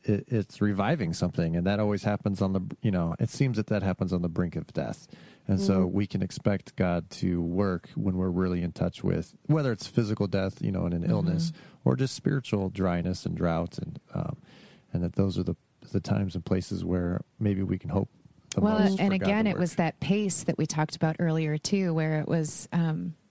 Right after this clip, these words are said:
Speaker 3: you know, nothing had been happening. And even the, the sm-, even when there were small glimmers of hope, it was like, "Oh, good, this is a small glimmer of hope." And then it would be, you know, another setback, and then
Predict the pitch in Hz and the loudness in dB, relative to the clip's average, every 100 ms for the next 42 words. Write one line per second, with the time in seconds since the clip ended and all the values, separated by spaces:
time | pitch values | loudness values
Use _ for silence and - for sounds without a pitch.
0 | _ _ - 180 165 165 170 170 160 151 | _ _ 0 2 2 2 2 2 0 2
1 | 143 151 156 151 147 139 156 156 156 156 | 0 2 0 2 2 0 0 0 2 0
2 | - 180 180 170 160 - - 175 - - | 0 0 2 2 0 -2 0 0 0 0
3 | 190 - - 202 190 185 170 160 160 156 | -2 -2 0 0 2 2 2 2 2 0
4 | - 190 170 165 165 165 165 160 160 165 | 0 2 2 2 2 0 0 0 0 -2
5 | 160 160 151 - - 170 165 156 160 - | -2 0 0 -2 -2 -2 0 -2 -2 0
6 | 233 247 240 196 180 180 180 165 - 202 | 0 0 0 0 0 0 0 -2 0 0
7 | 202 196 180 175 156 180 170 - 165 156 | 2 0 2 2 0 0 0 0 0 0
8 | - 160 156 147 147 - - - - - | 0 0 0 0 -2 -4 -16 -20 -20 -20
9 | - 175 151 151 170 156 156 151 - 151 | 0 2 2 2 2 2 2 0 0 0
10 | - 135 123 113 - | 0 -2 0 0 2